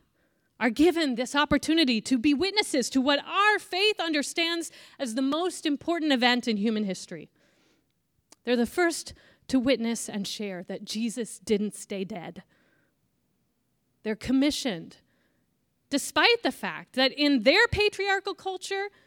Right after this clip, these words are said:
their testimony wasn't even admissible as evidence in a court of law because of their gender. But there's also this sad reality in the resurrection account. The women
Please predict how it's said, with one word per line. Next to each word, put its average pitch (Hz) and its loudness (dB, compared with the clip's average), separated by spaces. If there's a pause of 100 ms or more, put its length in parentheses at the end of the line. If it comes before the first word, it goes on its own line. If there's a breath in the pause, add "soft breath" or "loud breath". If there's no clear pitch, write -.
(380 soft breath)
their 427 4
testimony 294 0
wasn't 294 0
even 277 0
admissible 269 -6
as 208 -8
evidence 302 0
in 247 -4
a 214 -6
court 269 -8
of 220 -8
law 190 -6 (600)
because 214 -10
of 185 -8
their 180 -4
gender. 165 -16 (1700)
But 392 -6
there's 415 0
also 415 -2
this 494 4
sad 240 2
reality 403 -4 (480)
in 277 4
the 285 8
resurrection 240 0
account. - -12 (720)
The 339 -4
women 453 4